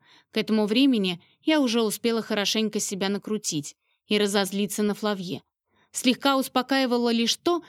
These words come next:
что Леон Гантран все же проявлял ко мне внимание. Например, он полностью оплатил мою поездку в Испанию —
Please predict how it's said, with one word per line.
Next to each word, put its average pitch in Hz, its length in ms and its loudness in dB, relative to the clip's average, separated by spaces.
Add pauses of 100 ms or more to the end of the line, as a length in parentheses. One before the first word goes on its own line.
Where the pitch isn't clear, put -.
(100)
что - 180 0
Леон 240 300 2
Гантран 247 480 2 (240)
все 302 220 0
же 311 120 2
проявлял 240 480 0
ко 220 120 -2
мне 202 200 0
внимание. 180 560 -2 (300)
Например, 247 500 2 (220)
он 233 160 2
полностью 294 560 2
оплатил 214 400 0
мою 226 220 2
поездку 214 480 -2
в 233 60 0
Испанию — 175 540 -4